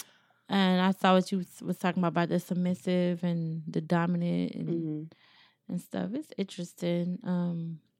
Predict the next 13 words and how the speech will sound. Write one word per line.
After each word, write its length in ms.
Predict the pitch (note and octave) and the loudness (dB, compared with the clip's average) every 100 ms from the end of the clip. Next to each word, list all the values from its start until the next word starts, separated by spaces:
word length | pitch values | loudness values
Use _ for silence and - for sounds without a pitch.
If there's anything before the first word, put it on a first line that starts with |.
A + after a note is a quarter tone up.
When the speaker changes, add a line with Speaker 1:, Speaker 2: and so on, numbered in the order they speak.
| _ _ _ _ _ _ _ _ _ _ _ - - _ - | _ _ _ _ _ _ _ _ _ _ _ -12 -12 _ -2
Speaker 1:
I 60 | C#4+ | 2
have 160 | A#3 | 4
a, 100 | E3+ D#3 _ _ _ _ | 2 0 _ _ _ _
well, 400 | D#3+ C#3 - E3 - _ _ | -6 -4 -6 -12 -16 _ _
I 60 | B3+ | 4
know 160 | B3+ G#3 | 6 6
somebody 640 | G#3 F3+ E3 E3 E3 - _ _ _ _ _ _ _ _ | 2 0 0 -2 -6 -12 _ _ _ _ _ _ _ _
who 160 | - F3 | -4 -2
is 200 | - D#3+ | -2 -4
dominant 540 | D3 D#3+ D#3+ D#3 D#3 | -2 0 0 -2 -2
in 100 | D#3 | -2
their 160 | D#3 D3 | -2 -2
relationship. 640 | C#3+ D3 D#3 E3 - F3 | -4 -4 -6 -8 -10 -10